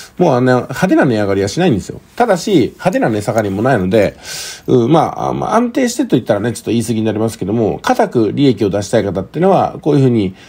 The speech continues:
上場で、えー、コインチェックに取り扱われた瞬間に買いを入れて、しばらく様子を見て利確をするって感じがいいんじゃないかなと。要するにね、寄り付きなんですよね。新しくこのコインが取り扱われますよっていうことになると、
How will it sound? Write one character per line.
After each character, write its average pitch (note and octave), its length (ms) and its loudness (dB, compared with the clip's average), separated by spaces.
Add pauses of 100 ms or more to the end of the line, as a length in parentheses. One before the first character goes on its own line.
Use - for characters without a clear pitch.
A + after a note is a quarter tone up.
(180)
上 F3+ 200 4
場 F3+ 220 4
で、 F3 360 2 (100)
え - 640 -4
ー、 - 40 -18
コ F#3 140 4
イ G3 60 4
ン F3+ 40 0
チ G3 100 0
ェ F#3+ 40 -6
ッ - 20 -10
ク C#3 60 0
に A2 120 2
取 D#3 180 2
り F#3 60 6
扱 F#3+ 260 0
わ G3 60 4
れ D#3 60 -4
た A2+ 140 -2
瞬 F#3 300 -4
間 F#3+ 180 2
に G3+ 200 -2
買 C3 240 2
い C3+ 80 2
を C3+ 60 4
入 C3+ 80 4
れ C3+ 120 0
て、 C3+ 340 0 (340)
し - 80 -2
ば D3+ 80 6
ら C3 80 4
く A#2 100 -4
様 A#2 160 2
子 B2 140 -2
を C3 60 2
見 F3 100 2
て C#3+ 140 2
利 G#2 100 2
確 G2 240 -2
を F#2+ 60 -2
す F#2+ 100 -8
る A2 80 -2
っ - 40 -4
て - 120 -8
感 G2 180 -2
じ F#2 80 0
が F#2+ 60 0
い G2 60 0
い - 20 -4
ん F#2 60 -6
じ - 40 -4
ゃ D#2+ 40 -4
な B1+ 100 -8
い - 60 -14
か E2+ 100 -8
な C#2+ 140 -8
と。 - 240 -12
要 G3+ 120 4
す C4 100 -2
る G3+ 40 2
に B2 80 4
ね、 G#2 60 2
寄 B2 100 6
り G#3+ 120 0
付 - 180 -6
き - 0 -
な E4+ 120 0
ん B3 60 0
で F#2+ 80 -4
す - 100 -10
よ D2 80 -6
ね。 G2 200 -10 (180)
新 G3+ 300 0
し - 80 -10
く A#2 160 0
こ D3+ 120 -2
の D#3 120 2
コ F3+ 100 2
イ D#3 60 4
ン A#2+ 80 2
が G2 160 2
取 C3+ 160 0
り D3+ 40 4
扱 D3+ 200 0
わ - 20 2
れ D#3 80 0
ま E3 100 0
す C3 120 -2
よ A#2+ 200 0
っ - 100 -20
て - 80 -8
い - 20 -12
う - 20 -12
こ A2 60 -4
と G2 80 -4
に F#2 60 0
な F2+ 100 -2
る D#2+ 80 -6
と、 G#2+ 320 0